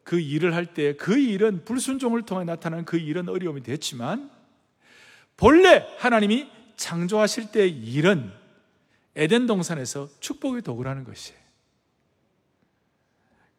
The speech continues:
오늘 본문 창세기 이 장 십오 절에 하나님께서 아담과 하와에게 뭐라고 말씀하시느냐? 그것을 경작하여 지키게 하시고,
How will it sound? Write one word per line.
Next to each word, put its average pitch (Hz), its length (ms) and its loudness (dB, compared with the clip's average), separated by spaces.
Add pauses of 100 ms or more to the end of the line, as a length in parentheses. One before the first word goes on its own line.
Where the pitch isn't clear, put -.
(100)
오늘 208 460 4
본문 190 460 -2 (120)
창세기 180 460 -2
이 165 40 -2
장 185 200 -2
십오 175 400 -4
절에 170 340 -2 (1040)
하나님께서 247 1080 4
아담과 233 580 4
하와에게 156 880 -2 (120)
뭐라고 165 260 -2
말씀하시느냐? 127 1000 -8 (600)
그것을 285 800 2 (800)
경작하여 262 1160 2 (460)
지키게 - 420 0
하시고, - 380 -8